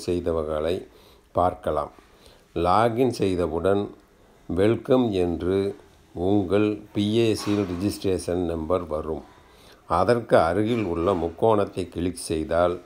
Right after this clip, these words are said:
ப்ரொஃபைல், சேஞ்ச் பாஸ்வேர்டு, நீங்கள் கொடுத்த பி எஸ் சிகளுக்கு கொடுத்த மொபைல் நம்பர் வரும். நீங்கள் எத்தனை ரசீதுகளை சமர்ப்பித்துள்ளீர்கள்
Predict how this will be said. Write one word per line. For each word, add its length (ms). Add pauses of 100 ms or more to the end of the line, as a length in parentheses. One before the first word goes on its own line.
(460)
ப்ரொஃபைல், 720 (480)
சேஞ்ச் 280 (100)
பாஸ்வேர்டு, 680 (460)
நீங்கள் 640
கொடுத்த 760 (960)
பி 180
எஸ் 280
சிகளுக்கு 420
கொடுத்த 580
மொபைல் 340
நம்பர் 400
வரும். 340 (1300)
நீங்கள் 560
எத்தனை 460
ரசீதுகளை 760
சமர்ப்பித்துள்ளீர்கள் 1120